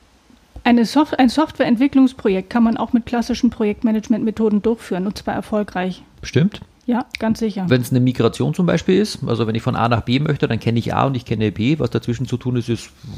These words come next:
Speaker 2: wahrscheinlich relativ klar. Wenn ich was komplett Neues entwickle und ganz genau weiß, was ich möchte,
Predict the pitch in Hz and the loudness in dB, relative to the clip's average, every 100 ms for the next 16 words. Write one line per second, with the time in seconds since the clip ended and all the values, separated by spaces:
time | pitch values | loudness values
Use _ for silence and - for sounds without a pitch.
0 | 104 120 110 117 117 107 110 107 104 101 | 0 2 4 2 2 0 0 0 -2 -2
1 | 110 196 - - - - - - - 113 | -2 -4 -10 -20 -20 -20 -20 -12 -4 0
2 | 120 - 135 120 117 117 151 147 143 151 | 0 2 2 2 4 4 4 2 0 0
3 | 147 135 123 127 135 127 107 123 113 117 | 2 0 2 0 2 0 2 4 4 4
4 | 113 101 92 110 135 190 202 | 2 -2 0 0 0 0 0